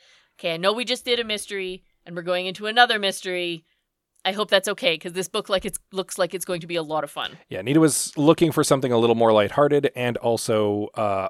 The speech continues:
Speaker 2: fantasy, 'cause we wanted to switch up genres. But as genres blend into one another, uh, this one happens to be a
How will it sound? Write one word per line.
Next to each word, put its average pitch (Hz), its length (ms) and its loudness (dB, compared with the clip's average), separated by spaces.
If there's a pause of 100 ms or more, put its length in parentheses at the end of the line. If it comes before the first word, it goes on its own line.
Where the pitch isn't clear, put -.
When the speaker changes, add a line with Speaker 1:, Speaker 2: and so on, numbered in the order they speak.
Speaker 2:
fantasy, 123 600 -4 (120)
'cause 95 160 -8
we 107 80 -6
wanted 98 260 -6
to - 60 -8
switch - 220 -8
up 95 100 -12
genres. 131 480 0 (300)
But 143 280 6
as 135 220 4
genres 127 460 6
blend 120 320 2
into 120 240 -2
one 110 160 0
another, 107 340 -2 (680)
uh, 101 280 -4
this 104 240 -4
one 117 120 0
happens 110 420 -6
to 113 60 -8
be 107 220 -4
a 110 120 -6